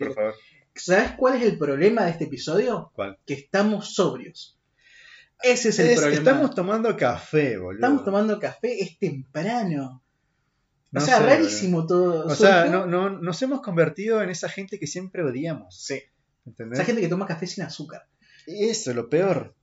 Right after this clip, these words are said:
Speaker 2: Sí,
Speaker 1: Pero
Speaker 2: sí.
Speaker 1: qué rico el café, boludo. Posta.
Speaker 2: Y sin azúcar mejor, boludo.
Speaker 1: Sí, ¿sabes qué? Qué bueno. Eh,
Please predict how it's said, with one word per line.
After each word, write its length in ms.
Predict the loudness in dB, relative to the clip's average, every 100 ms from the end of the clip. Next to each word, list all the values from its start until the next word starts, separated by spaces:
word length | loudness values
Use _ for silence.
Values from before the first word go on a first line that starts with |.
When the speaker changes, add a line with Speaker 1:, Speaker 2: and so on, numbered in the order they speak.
| _
Speaker 2:
Sí, 180 | _ -6
Speaker 1:
Pero 120 | -2
Speaker 2:
sí. 60 | 0
Speaker 1:
qué 80 | -2
rico 220 | -2 -6
el 40 | -8
café, 300 | -12 -10 -10
boludo. 320 | -8 -8 -10
Posta. 180 | -14 -12
Speaker 2:
Y 40 |
sin 140 | -10 -6
azúcar 280 | -6 -6 -6
mejor, 320 | -6 -10 -12
boludo. 140 | -16 -16
Speaker 1:
Sí, 240 | -12 -12 -12
¿sabes 160 | -12 -8 -6 -6 -6
qué? 80 | -8 -10 -18 _ _
Qué 80 | -2
bueno. 320 | 0 0 -4 _ -20 -18 -2
Eh, 120 | 2